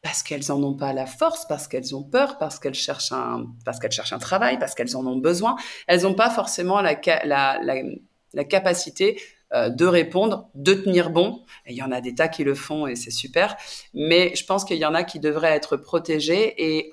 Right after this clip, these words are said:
dans l'attente de l'évolution des mentalités, et j'y crois, je t'assure,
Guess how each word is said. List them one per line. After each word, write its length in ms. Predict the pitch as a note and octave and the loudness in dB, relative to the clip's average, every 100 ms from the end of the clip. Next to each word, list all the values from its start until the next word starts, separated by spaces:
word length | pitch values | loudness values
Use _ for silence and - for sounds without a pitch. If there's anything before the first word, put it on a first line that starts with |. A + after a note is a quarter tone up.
| - | -8
dans 220 | C#3+ G3 | 2 2
l'attente 440 | G#3 F#3 G#3+ G#3+ F#3+ | 4 2 0 0 0
de 60 | |
l'évolution 580 | E3 D3+ D#3 D#3 - E3+ | -2 -2 -4 -4 -4 -4
des 100 | D#3 | -2
mentalités, 600 | C#3+ C#3+ C3 B2+ E3 A#3+ B3 _ _ | -4 -2 -4 -4 -6 -6 -8 _ _
et 100 | C3+ | -10
j'y 160 | A#2+ A#2+ | -8 -8
crois, 300 | - - - | -4 -4 -4
je 40 | - | -10
t'assure, 420 | C3+ - F#3+ | -8 -4 -4